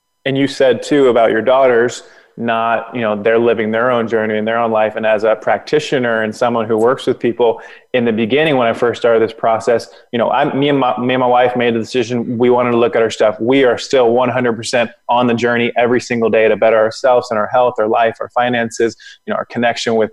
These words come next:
each other, connection with the city. But we made the decision to change. And what I realized is that not everyone is on the same journey,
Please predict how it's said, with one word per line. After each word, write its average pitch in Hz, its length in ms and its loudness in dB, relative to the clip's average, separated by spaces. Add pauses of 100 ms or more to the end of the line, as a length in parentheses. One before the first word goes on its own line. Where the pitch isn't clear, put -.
each - 220 -6
other, 127 220 4
connection 117 380 -6
with 110 120 -6
the - 80 -14
city. 131 340 0 (300)
But 113 120 2
we 135 140 4
made 131 280 2
the 117 60 0
decision 113 560 0
to 104 100 -10
change. 127 400 -4
And 113 80 0
what 113 120 2
I 110 40 2
realized 123 580 2
is 110 140 -2
that 110 240 2 (360)
not 120 440 -2
everyone 127 420 4
is 120 140 0
on 113 120 2
the 104 80 -4
same 107 280 -4
journey, 107 340 -6